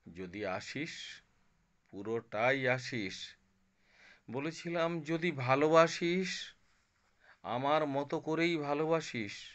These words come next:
আমি এখনো ভাবতেই থাকি, খেয়ালি খামে একদিন তোর চিঠি আসবে,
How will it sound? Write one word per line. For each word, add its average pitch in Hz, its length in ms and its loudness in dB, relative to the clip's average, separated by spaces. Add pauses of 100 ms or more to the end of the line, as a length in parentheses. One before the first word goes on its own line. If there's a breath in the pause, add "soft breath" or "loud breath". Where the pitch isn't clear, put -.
(1000 loud breath)
আমি 147 300 0
এখনো 156 520 2
ভাবতেই 147 600 0
থাকি, 160 680 -2 (720 soft breath)
খেয়ালি 143 440 2
খামে 151 420 -2
একদিন 143 560 4
তোর 151 220 0
চিঠি 147 520 -2
আসবে, 139 600 0